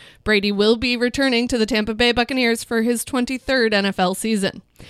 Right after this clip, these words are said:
In a post on social media, Brady said that he's realized his place is still on the field and that he has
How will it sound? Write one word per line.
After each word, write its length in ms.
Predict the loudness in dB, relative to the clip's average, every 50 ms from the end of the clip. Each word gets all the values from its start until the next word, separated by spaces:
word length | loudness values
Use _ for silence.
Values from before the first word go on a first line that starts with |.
| -16 -8
In 100 | -4 -2
a 60 | 0 0
post 240 | 0 0 -2 -2
on 140 | -4 -4 -4
social 260 | -4 -4 -4 -2 -2
media, 300 | -2 -2 0 2 2 0
Brady 280 | 2 0 -2 0 0 -2
said 220 | 0 0 -2 -2
that 140 | -2 -2 -2
he's 240 | -2 -2 -2 -2 -2
realized 400 | 0 0 2 2 0 0 -2 -4
his 120 | -6 -6
place 300 | -4 -4 -4 -4 -4 -4
is 140 | -6 -8 -6
still 180 | -4 -2 0 0
on 120 | 0 0
the 80 | -2 -2
field 360 | -2 -2 0 2 2 2 0
and 140 | -2 -2 -2
that 140 | -2 -4 -4
he 160 | -2 -2 -2
has 360 | -2 0 0 -2 -2 -4 -8